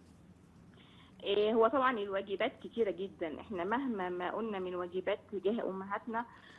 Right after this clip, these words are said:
إيه، فهي يعني، يعني إن تعتبر مقصرين، ولكن ب-،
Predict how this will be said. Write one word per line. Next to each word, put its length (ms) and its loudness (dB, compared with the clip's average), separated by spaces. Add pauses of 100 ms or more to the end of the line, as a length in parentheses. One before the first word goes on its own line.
(160)
إيه، 160 6
فهي 540 6
يعني، 380 4 (460)
يعني 360 2
إن 260 -2
تعتبر 320 0
مقصرين، 680 -2 (300)
ولكن 520 4 (120)
ب-، 200 4